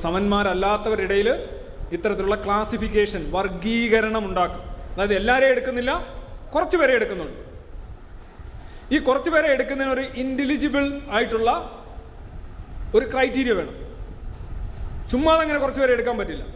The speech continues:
അപ്പോഴാണ് നമ്മൾ പറയുന്നത് ഈ, ഈ പട്ടികജാതിക്കാരും പിന്നോക്കക്കാരും ചരിത്രപരമായ കാരണങ്ങളാൽ പിന്നോക്കം നിൽക്കുന്ന socially, educationally, culturally എന്ന് പറയുന്ന സാധനം പറയുന്നു. ഇതാണ് നമ്മൾ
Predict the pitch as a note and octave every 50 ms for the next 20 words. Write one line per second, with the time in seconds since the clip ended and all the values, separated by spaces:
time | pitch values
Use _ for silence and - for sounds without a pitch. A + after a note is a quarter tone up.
0 | - - - - - A3+ A#3 C#4+ C#4+ C4 C4 B3+ B3 B3 A#3+ A#3 A#3 A#3 A#3 B3+
1 | C#4+ B3 - - - - - - A3 G#3 A3+ A#3 A#3 B3 B3 A#3+ A#3 A3+ A3 A3
2 | A3+ A3+ A3+ G#3+ G#3+ G#3 A3 G#3+ A3 G#3+ G#3+ G#3 G#3+ A3+ - - - - - -
3 | - - - - - - B3 B3 - - - - - - - C#4+ C#4 C4 B3+ B3+
4 | A#3+ A#3+ A#3+ A#3 G#3 G#3 G#3 G#3 G3 G3+ G3+ G3 G3+ G#3+ A#3 C#4+ D4+ - - -
5 | G#3+ G#3+ G#3+ G#3+ G#3+ G#3+ G3+ G3 F3 - F#3+ F#3 G#3+ B3+ - - G3 G#3 G3+ -
6 | G3+ G3+ A3 B3+ C#4 - - F#3 G#3 G#3 G#3 G3+ G3 F#3 F#3+ F#3+ F#3+ G#3 B3+ -
7 | - F#3 F3+ - - G3 F#3 F#3+ A3 B3 - - F#3 G3 F#3+ F3+ F#3+ G3+ G#3 A3+
8 | A3+ B3+ B3 B3+ A#3 G#3 D#3 - - - - - - - - - - - - -
9 | - - - - - - - - - - - - - - - - - - - -
10 | B3+ E4+ D4+ C#4+ C#4+ C#4 C4+ B3 B3+